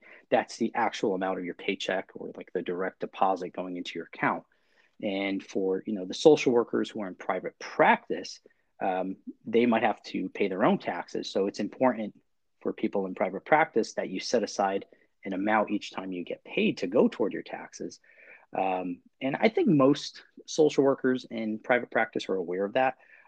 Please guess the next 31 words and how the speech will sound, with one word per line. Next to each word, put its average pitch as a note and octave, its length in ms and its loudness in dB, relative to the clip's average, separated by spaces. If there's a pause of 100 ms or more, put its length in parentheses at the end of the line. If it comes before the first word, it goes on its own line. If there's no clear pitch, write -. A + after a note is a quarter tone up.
(140)
Um, F#2+ 260 -6
but, G#2+ 200 -2
you C3 80 0
know, A2+ 80 0
you G#2+ 140 0
don't - 140 2
wanna C#3 180 2
be A2 100 -4
in G2 60 -6
a F#2+ 40 -8
situation F#2 680 -6
where E2+ 360 -10
you're F2 140 -8
getting F#2 260 -6
a F2 60 -8
tax - 360 -6
bill F2 180 -6
and F2 100 -10
you're F2 80 -12
surprised F2 560 -8
and E2+ 100 -16
you're E2+ 120 -20
like, E2+ 200 -12
"Okay, F2 320 -10
how F#2+ 120 -10
am F#2 80 -16
I G2 60 -10
gonna F2+ 200 -10
pay G2+ 220 -10
for - 140 -18
this?" - 340 -16